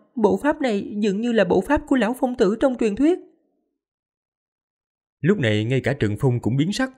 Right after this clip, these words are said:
Speaker 2: loại bộ pháp này đối với gã có uy hiếp nhất định, rất là ảo diệu. Diệp Phàm như mây di động, như gió lướt qua, chợt trái chợt phải, làm cho người ta không thể nhận biết được hình bóng. Loại bộ pháp này xác thực huyền ảo vô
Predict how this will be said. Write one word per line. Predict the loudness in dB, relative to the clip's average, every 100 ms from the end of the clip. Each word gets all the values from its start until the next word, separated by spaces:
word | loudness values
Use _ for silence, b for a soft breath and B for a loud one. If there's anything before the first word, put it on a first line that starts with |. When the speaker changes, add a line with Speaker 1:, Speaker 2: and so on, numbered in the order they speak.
| _ _ 0
Speaker 2:
loại | 2 4
bộ | 2 0
pháp | -2 -2
này | 0 2
đối | 2 4
với | 2
gã | 2 -2 0
có | 2
uy | 2 2
hiếp | 0 0
nhất | -2 0
định, | -2 -2 -10 -4
rất | -4 0
là | 0
ảo | 0 -2 0
diệu. | -2 -2 -8 _ _ _ _ _ _ -8 -4
Diệp | -2
Phàm | 0 0 2
như | 2 4
mây | 2 2
di | 0
động, | 2 0 -2 -8
như | -4 -2 0
gió | 2 2
lướt | 2 2
qua, | 0 0 -8 _ -2
chợt | -2 -2
trái | -4 -4 -2
chợt | -2
phải, | 0 -4 -4 -8 b -2
làm | 0 2
cho | 0
người | 0 0
ta | -2
không | -2 -2
thể | 0 -2
nhận | 0 -2 0
biết | 0
được | -2 -2
hình | -4 0
bóng. | 0 0 -8 _ _ _ _ _ _ _
Loại | 2 2
bộ | 4 0
pháp | 0 -2 0
này | 0
xác | 0 -4 -4
thực | -4
huyền | 0 0 0
ảo | 0 4
vô | 2